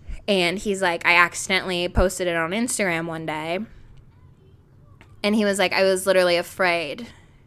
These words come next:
for people to know because I thought that they would tell me, like, 'You deserve to die. Like, fuck you,'" is what he said.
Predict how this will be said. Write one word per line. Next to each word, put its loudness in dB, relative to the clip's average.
for 2
people 4
to 2
know -4
because -2
I -2
thought 0
that -6
they 0
would -2
tell -2
me, -8
like, -6
'You 0
deserve -2
to -10
die. -2
Like, -4
fuck -6
you,'" -6
is 0
what 0
he -2
said. -8